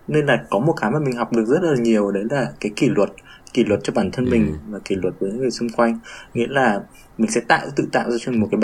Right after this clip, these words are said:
Speaker 1: boundary, nghĩa là lúc nào thì mình, khi mà mình vượt cái boundary thì mình biết là mình đã vượt rồi và mình sẽ không bao giờ được làm lại như thế nữa. Thế thì khi mà ở bên này có cái, tất cả những cái sự tự do, tất cả những cái,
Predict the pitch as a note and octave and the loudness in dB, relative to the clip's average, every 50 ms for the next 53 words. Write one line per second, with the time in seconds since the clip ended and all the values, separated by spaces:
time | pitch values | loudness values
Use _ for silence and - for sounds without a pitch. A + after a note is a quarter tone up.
0 | A#2+ B2 B2 A#2+ A#2+ B2+ B2+ A#2+ A#2 A2+ - - - - - - - C3+ C3 A#2+ | 2 2 2 0 2 4 4 4 4 2 -2 -16 -20 -18 -10 -4 -2 0 2 2
1 | C3+ D3+ C#3 B2 G#2+ F#2+ - - G#2 G2+ G2 G2 G2 F#2+ F#2 F#2 F#2 F#2 - - | 2 2 2 2 0 0 0 0 0 0 0 0 -2 -2 -4 -8 -12 -14 -18 -20
2 | - - - - - - - - - G3 F#3 D#3+ C3 A#2+ A2+ A2 A2 G2+ A2 A2 | -20 -20 -20 -20 -20 -8 -8 0 2 4 6 6 6 4 4 4 4 2 4 2
3 | A#2+ C3 C3+ C3 C3 B2+ A2+ G#2+ G#2 G2+ G2+ G#2+ C#3+ E3+ F3 - - A2+ G2 F#2 | 2 4 4 4 4 4 2 0 -2 -2 2 2 2 2 2 2 -2 -2 0 0
4 | F2 F2+ F#2 G2 F#2+ F#2+ F#2+ A#2 B2+ A#2+ - - G2 F2 F2 F2 F2 F#2 F2 F2+ | -2 -2 -2 0 0 0 2 2 2 0 2 2 0 2 2 0 0 -2 -2 -2
5 | F2 F2 F2 E2+ - - A#2 - - C3+ B2 A#2 G#2+ G#2 F#2+ F2+ F2 - F#2 F2+ | -2 -2 -4 -6 -6 -8 -10 -2 0 2 2 4 2 2 0 -2 -4 -4 -6 -6
6 | F2 E2 E2 - - G2+ F#2+ - - F2+ F2 F#2+ A2 B2 C#3+ - - - - - | -4 -6 -6 -6 -6 -6 -6 -4 -4 -4 -2 -2 -4 -4 -6 -8 -18 -20 -20 -20
7 | - - - - - - - - - - B2 C3 B2+ - C3 B2+ A#2+ G#2+ - G2+ | -20 -20 -20 -20 -20 -20 -20 -14 -6 -2 2 2 2 2 2 4 4 2 4 2
8 | A2 G#2+ A2+ A2 G#2 G2 G2+ F#2+ F#2+ F#2+ - - - - - - - - - - | 4 4 6 4 4 2 0 -2 -6 -8 -10 -12 -12 -12 -12 -12 -10 -10 -8 -6
9 | - F#3 G#3 - - - - - - E3+ - - - - - - - A#2 - - | -6 -6 -8 -8 -8 -8 -6 -4 -4 -4 -2 -4 -6 -6 -6 -6 -6 -4 -4 -4
10 | - - - A#2+ A#2 A2+ - B2 A#2+ A#2+ A#2+ A#2+ A#2 A#2 D3 D3 - C#3+ G#2+ - | -4 -4 -4 -4 -4 -2 2 4 4 6 6 4 2 0 -4 -2 0 -2 -2 -2
11 | - - A#2 - - - E2+ E2+ F#2 | -6 -10 -8 -6 -6 -6 -6 -6 -8